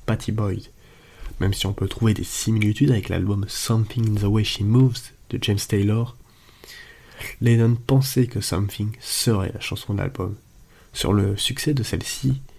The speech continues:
il déclara plus tard dans une interview, « Vous savez comment ils obtiennent toujours nos disques avant de sortir là-bas en Amérique ?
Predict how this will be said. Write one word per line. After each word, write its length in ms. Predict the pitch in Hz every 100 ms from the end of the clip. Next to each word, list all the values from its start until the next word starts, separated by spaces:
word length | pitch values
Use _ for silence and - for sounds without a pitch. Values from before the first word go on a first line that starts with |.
| - -
il 80 |
déclara 600 | 120 113 110 101 104 120
plus 140 | 123 113
tard 160 | 101
dans 120 | 107 104
une 160 | 101
interview, « 400 | 101 95 95 - 113 - - - - -
Vous 80 | -
savez 220 | - 123
comment 220 | 143 131 127
ils 160 | 113
obtiennent 320 | 101 - 113
toujours 320 | 107 113 113 110
nos 100 | 104
disques 300 | 104 - 104
avant 160 | 107
de 80 | 110
sortir 320 | 92 - 98
là-bas 180 | 101 107
en 80 | 107
Amérique ? 460 | 101 101 113 -